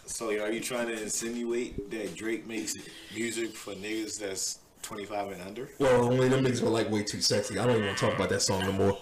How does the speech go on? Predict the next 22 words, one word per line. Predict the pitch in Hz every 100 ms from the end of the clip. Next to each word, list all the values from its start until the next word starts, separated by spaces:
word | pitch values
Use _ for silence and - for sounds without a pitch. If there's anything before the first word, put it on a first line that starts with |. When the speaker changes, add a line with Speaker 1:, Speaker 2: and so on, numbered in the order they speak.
| -
Speaker 2:
But | 123 117 - - - - - - - -
I | 170 196
actually | 190 156 135
do | 143 151
like | 135 127
Knife | 127 131 127
Talk, | - 131 - - -
despite | 110 - 127 123
that | 120 101
one | 113 120
suspect | 120 123 127 123 113
line | 113 113 110
that | 101 101
twenty-one | 117 107 107
Savage | 104 110 104 -
had, | 104 101 101 - -
the, | 92
the | 76 98
fucking | 92 113 107 98 95
booty | 117 104
clapper | 104 107 98
line. | 101 101 101